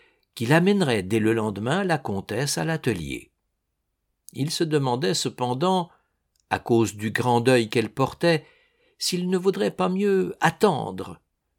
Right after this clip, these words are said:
Mais le peintre déclara qu'il voulait traduire la première émotion reçue,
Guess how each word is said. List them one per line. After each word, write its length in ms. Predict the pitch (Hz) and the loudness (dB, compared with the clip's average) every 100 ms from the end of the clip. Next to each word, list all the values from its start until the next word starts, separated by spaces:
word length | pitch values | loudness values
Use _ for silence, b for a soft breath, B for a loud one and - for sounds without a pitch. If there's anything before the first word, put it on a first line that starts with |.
| _ _ _ | _ _ _
Mais 120 | - 85 | -8 -8
le 100 | 80 | -4
peintre 420 | - 143 - 95 | 0 2 0 -2
déclara 480 | 90 - 87 113 147 | -4 -4 -2 0 0
qu'il 220 | - 80 | -2 -8
voulait 280 | 95 98 101 | -4 -4 -4
traduire 520 | - 98 113 139 98 | -4 -4 0 0 2
la 140 | 98 | -4
première 480 | - - 107 113 101 | -4 -4 -2 -2 -2
émotion 460 | 101 98 95 - 90 | -2 -4 -4 -6 -4
reçue, 520 | 92 92 - 170 | -4 -2 0 0